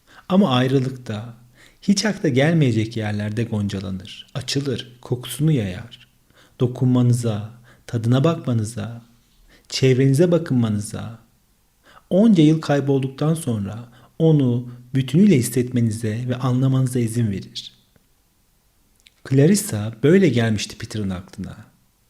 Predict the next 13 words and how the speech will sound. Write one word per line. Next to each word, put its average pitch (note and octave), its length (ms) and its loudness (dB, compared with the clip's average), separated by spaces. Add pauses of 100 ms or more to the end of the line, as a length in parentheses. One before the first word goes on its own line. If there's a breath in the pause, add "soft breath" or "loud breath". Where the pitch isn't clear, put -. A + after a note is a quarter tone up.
(280)
Gemide, C#3+ 640 2 (560 soft breath)
Himalayalarda. C#3 960 2 (1000 soft breath)
En G#3+ 240 4
tuhaf D#3+ 240 4
şeyler C#3+ 280 2
aklına C3 260 0
getirmişti G#2+ 580 -6
onu. G2+ 280 -10 (1300 soft breath)
Sally G3+ 320 2
Seton'da A#2 720 -2 (640 soft breath)
o F#3+ 120 6
yüce C#3 300 6
gönüllü, G#2 580 0